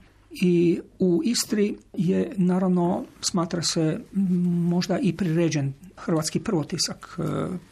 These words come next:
prva hrvatska tiskana, e, knjiga. Naime, postoji zapis jednog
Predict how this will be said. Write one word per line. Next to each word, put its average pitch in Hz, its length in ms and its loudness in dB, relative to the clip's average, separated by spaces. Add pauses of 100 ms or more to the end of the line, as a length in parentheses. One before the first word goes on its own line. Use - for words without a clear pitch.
prva 151 240 -2
hrvatska 156 400 -4
tiskana, 151 540 -2 (580)
e, 170 160 0
knjiga. 202 340 2
Naime, 170 340 2
postoji 170 600 2
zapis 175 440 -2
jednog 156 260 -4